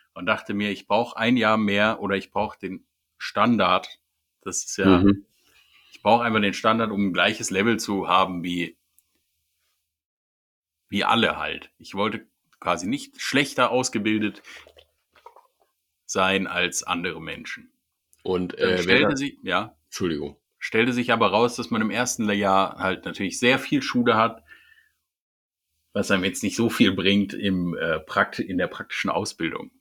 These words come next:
Speaker 1: Deswegen
Speaker 2: Ja.
Speaker 1: im Nachhinein würde ich auch, äh, sagen, dass verkürzt schlauer gewesen wäre,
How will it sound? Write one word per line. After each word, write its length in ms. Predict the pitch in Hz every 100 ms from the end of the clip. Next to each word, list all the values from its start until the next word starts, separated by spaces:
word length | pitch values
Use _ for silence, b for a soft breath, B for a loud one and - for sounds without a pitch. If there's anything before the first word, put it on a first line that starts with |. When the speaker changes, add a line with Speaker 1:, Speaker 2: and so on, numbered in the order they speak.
| _ -
Speaker 1:
Deswegen 280 | 87 104
Speaker 2:
Ja. 60 | 104
Speaker 1:
im 60 | 98
Nachhinein 480 | 104 110 110 104
würde 160 | 98 101
ich 280 | 98 - -
auch, 340 | 92 90 -
äh, 260 | - 87 82
sagen, 280 | 82 90 92
dass 140 | 85
verkürzt 420 | 92 - 101 -
schlauer 360 | - - 131 147
gewesen 380 | 127 131 123 113
wäre, 300 | 113 113